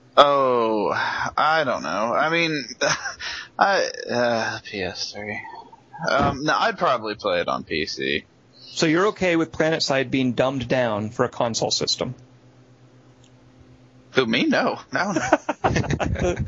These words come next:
Speaker 1: I, I
Speaker 2: that's what I
Speaker 1: wouldn't.
Speaker 2: have to wonder. Like, I don't know. Uh, I, I, I'm sure that they would like to be able to tap into that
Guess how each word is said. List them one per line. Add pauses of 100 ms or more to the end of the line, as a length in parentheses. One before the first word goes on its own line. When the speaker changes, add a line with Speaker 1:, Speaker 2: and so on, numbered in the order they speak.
(360)
Speaker 1:
I, (720)
I
Speaker 2:
that's
what
I
Speaker 1:
wouldn't.
Speaker 2:
have
to
wonder.
Like,
I
don't
know. (120)
Uh, (600)
I, (280)
I, (120)
I'm
sure
that
they
would
like (180)
to
be
able
to
tap
into
that